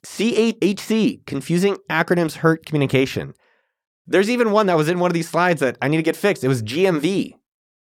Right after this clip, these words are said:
Gross merchandising value, I think. It's like, the reason I've been so strict about this is that it's exclusionary. So new people have no idea what you're talking about. At Intel, we literally had a dictionary for this. And secondly, things can get miscommunicated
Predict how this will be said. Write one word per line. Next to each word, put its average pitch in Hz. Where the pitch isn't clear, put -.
Gross 117
merchandising 165
value, 208
I 190
think. 202
It's 190
like, 180
the 160
reason 220
I've 170
been 156
so 156
strict 156
about 117
this 101
is 131
that 156
it's -
exclusionary. 156
So 135
new 156
people 175
have 143
no 135
idea 151
what 156
you're 147
talking 123
about. 139
At 156
Intel, 202
we 180
literally 170
had 165
a 123
dictionary 104
for 98
this. 135
And 160
secondly, 233
things 208
can 196
get 156
miscommunicated 147